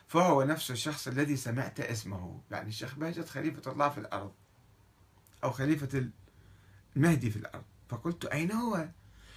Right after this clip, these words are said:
لا أعرفه". فقال: "في إيران، ويعيش في قم". هذه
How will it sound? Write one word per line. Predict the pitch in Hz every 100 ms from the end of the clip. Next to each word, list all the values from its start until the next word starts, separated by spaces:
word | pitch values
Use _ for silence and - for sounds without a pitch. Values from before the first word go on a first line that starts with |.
| -
لا | 127 165
أعرفه". | 240 226 220 175 151 135 135 - - - _ _ - -
فقال: | - - 104 147 175
"في | 156
إيران، | 107 135 185 220 156 175 - - - -
ويعيش | 101 76 117 160
في | 156
قم". | 151 254 240 165 - - - - - - - - - - - -
هذه | - 151